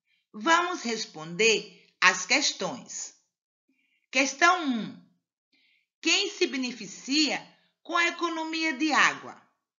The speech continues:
Por quê? Eu vou colocar aqui uma resposta para vocês copiarem no livrinho de vocês.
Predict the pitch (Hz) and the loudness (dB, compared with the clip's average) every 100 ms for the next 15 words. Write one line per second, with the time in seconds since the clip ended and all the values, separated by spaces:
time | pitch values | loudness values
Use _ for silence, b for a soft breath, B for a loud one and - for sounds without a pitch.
0 | _ - 302 - - - 269 214 - - | _ -4 -4 -4 -12 -4 2 2 0 -10
1 | _ _ _ _ _ _ _ _ _ _ | _ _ _ _ _ _ _ _ _ _
2 | _ _ _ _ _ _ _ - 302 370 | _ _ _ _ _ _ _ -8 0 0
3 | 370 294 240 214 180 170 226 220 - 202 | 0 -2 -4 -4 -8 -8 -12 -12 -12 -8
4 | 214 208 269 - - 190 160 165 - 277 | -6 -6 -8 -12 -10 -8 -6 -8 -4 -4
5 | - b b b b _ 233 208 185 196 | -4 b b b b _ 4 4 2 -8
6 | 220 - 226 214 269 285 - _ _ _ | -12 -6 -2 0 0 -6 -14 _ _ _
7 | _ - 302 - 311 220 208 214 226 254 | _ -4 -2 2 6 6 6 0 -6 -8
8 | 262 247 226 220 220 220 302 240 165 - | -6 -6 -4 -6 -6 -4 -6 -2 -4 -4
9 | - - | -16 -18